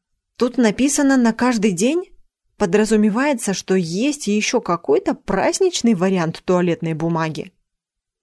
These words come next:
«Ага, со стразиками». Я забрала у неё упаковку пипифакса и бросила её в тележку. «Шагай давай». «Нет, со стразиками это на очень долгую память»,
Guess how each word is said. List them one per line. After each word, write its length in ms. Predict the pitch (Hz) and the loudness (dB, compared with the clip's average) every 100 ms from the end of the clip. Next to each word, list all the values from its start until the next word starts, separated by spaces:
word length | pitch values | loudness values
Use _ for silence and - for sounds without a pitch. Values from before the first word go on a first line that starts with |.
| _ - | _ -4
«Ага, 500 | 240 226 175 165 226 _ - | 0 2 2 0 -4 _ -8
со 160 | - | -4
стразиками». 800 | 277 - 294 202 165 170 160 147 - _ _ _ _ _ | -4 0 2 2 0 -4 -6 -8 -14 _ _ _ _ _
Я 240 | 196 180 220 | -4 0 0
забрала 500 | 208 190 190 196 185 | 0 0 0 2 2
у 60 | |
неё 340 | 180 185 180 170 | 2 2 2 0
упаковку 720 | 160 160 151 214 285 - 233 | -2 -4 -2 0 0 -2 -4
пипифакса 920 | 233 202 196 175 - 190 269 - 311 - - - - | -4 -6 -6 -8 -4 -2 -2 -2 -4 -4 -14 -20 -6
и 200 | 277 330 | -2 -2
бросила 560 | 208 175 180 269 277 240 | 0 0 0 0 0 0
её 380 | 180 170 151 | 0 -2 -2
в 80 | 185 | -2
тележку. 640 | - 202 180 151 - 143 - _ _ _ _ _ | -2 0 0 -2 -6 -14 -18 _ _ _ _ _
«Шагай 640 | - 254 269 220 247 226 | 0 2 2 2 4 4
давай». 480 | 196 170 156 147 - _ _ _ _ _ _ _ _ | 2 0 -2 -6 -10 _ _ _ _ _ _ _ _
«Нет, 380 | 214 233 214 175 | 2 4 4 2
со 160 | 214 202 | 0 0
стразиками 720 | - 226 233 247 226 233 240 | 0 0 0 0 2 2 2
это 560 | - - 190 214 214 | 0 -2 -2 -2 0
на 320 | 214 214 214 - | 0 2 0 0
очень 500 | - 247 202 - 185 | 2 4 4 2 0
долгую 440 | 165 175 156 170 160 | 2 0 0 -2 -2
память», 480 | 165 156 151 151 | -4 -4 -4 -8